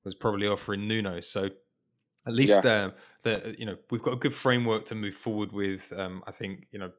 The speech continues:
Speaker 1: that we're worrying about what's gonna happen in five years. Like, <laughs> um, we should
Speaker 2: Yeah,
Speaker 1: really
Speaker 2: yeah.
Speaker 1: be focused on what's happening this season. Um,
Speaker 2: E-,
Speaker 1: so
Speaker 2: exactly.
Speaker 1: talking to, talking to which, I mean, we've got, we've got about thirteen minutes to crack on. But what do you, um,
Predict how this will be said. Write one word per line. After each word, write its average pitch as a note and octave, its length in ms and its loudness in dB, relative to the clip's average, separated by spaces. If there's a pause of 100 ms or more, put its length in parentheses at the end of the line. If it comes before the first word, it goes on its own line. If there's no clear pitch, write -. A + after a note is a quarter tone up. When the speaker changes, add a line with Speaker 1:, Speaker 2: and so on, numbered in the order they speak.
Speaker 1:
that A2 180 -6 (640)
we're B2+ 160 6
worrying G#2+ 380 6
about G2+ 240 2
what's G2 140 -6
gonna G2 160 -10
happen G2 240 -6
in F2+ 80 -8
five G2+ 360 -4
years. G#2 400 -6
Like, F2+ 300 -4
<laughs> - 40 -20
um, G#2 300 -8 (100)
we - 100 -6
should - 200 2
Speaker 2:
Yeah, - 80 2
Speaker 1:
really C3 200 6
Speaker 2:
yeah. G2 160 8
Speaker 1:
be D3+ 60 6
focused C#3+ 420 4
on B2 100 2
what's A2+ 160 -2
happening A2 340 0
this G#2+ 200 -4
season. F#2+ 260 -8 (640)
Um, B2+ 160 4
Speaker 2:
E-, G#2+ 40 10
Speaker 1:
so C#3 160 8
Speaker 2:
exactly. G2 640 6 (100)
Speaker 1:
talking E3 440 4
to, A#2 320 6
talking C3 240 2
to B2 60 4
which, A#2 380 4
I - 60 -4
mean, A2 200 -2
we've G#2+ 80 -8
got, A2 300 -2
we've A#2 120 -6
got A#2+ 160 2
about A2 380 -2
thirteen C#3+ 560 2
minutes A#2+ 380 0
to - 140 -10
crack A#2 360 -2
on. G#2 260 0
But G#2+ 180 -2
what B2 180 0
do B2 80 -2
you, B2+ 180 4
um, A#2 440 0